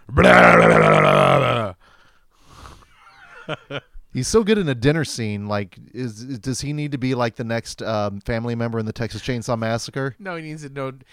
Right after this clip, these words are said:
Speaker 1: he needs another movie, My Dinner with Clancy.
Speaker 2: <laughs> I'd probably see that at the Tivoli.
Speaker 1: Right?
Speaker 2: That works. That works. So from Pet Sematary Two, from a second film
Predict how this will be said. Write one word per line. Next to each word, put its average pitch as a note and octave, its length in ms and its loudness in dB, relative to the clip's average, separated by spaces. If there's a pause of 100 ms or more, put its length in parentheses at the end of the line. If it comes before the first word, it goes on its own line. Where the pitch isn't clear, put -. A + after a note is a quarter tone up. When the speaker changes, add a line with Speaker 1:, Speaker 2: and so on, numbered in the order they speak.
(160)
Speaker 1:
he F3 100 -14
needs D3+ 200 -10
another B2+ 240 -12
movie, A2 320 -10
My G#2 160 -10
Dinner G#2+ 320 -10
with G2+ 180 -12
Clancy. F#2+ 500 -14 (800)
Speaker 2:
<laughs> - 760 -20
I'd A2+ 180 -8
probably G2 240 -6
see A2 120 -10
that G#2+ 80 -8
at G#2+ 80 -6
the C3+ 80 -4
Tivoli. A2+ 460 -4 (200)
Speaker 1:
Right? D#3 300 -4
Speaker 2:
That A2+ 180 -2
works. D#3+ 360 0
That A2 240 -6
works. F#3 360 -6 (460)
So G#3 340 6
from F3 380 2
Pet C4+ 200 2
Sematary A3+ 480 -2
Two, F3+ 180 -4
from E3+ 180 -10
a G3 40 -10
second C#4+ 520 -6
film G2 480 -8